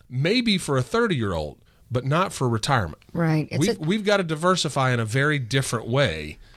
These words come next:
Speaker 1: to solve retirement planning problems. And, and, and so the voice of greed, I, all right,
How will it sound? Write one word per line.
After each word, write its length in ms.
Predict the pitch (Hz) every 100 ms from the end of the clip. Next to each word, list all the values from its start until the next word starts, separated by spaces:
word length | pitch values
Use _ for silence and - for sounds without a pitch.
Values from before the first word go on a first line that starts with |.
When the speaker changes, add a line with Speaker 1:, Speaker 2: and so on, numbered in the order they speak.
| -
Speaker 1:
to 80 | -
solve 300 | - 127 113
retirement 540 | 107 104 131 127 117 -
planning 320 | 117 98 95
problems. 440 | 135 135 95 101 -
And, 140 | 120
and, 260 | - 120 127
and 180 | 131 123
so 140 | 135
the 120 | 120
voice 400 | 113 131 208 226
of 140 | 139 123
greed, 360 | 160 190 110 -
I, 100 | 143
all 80 | 127
right, 120 | 117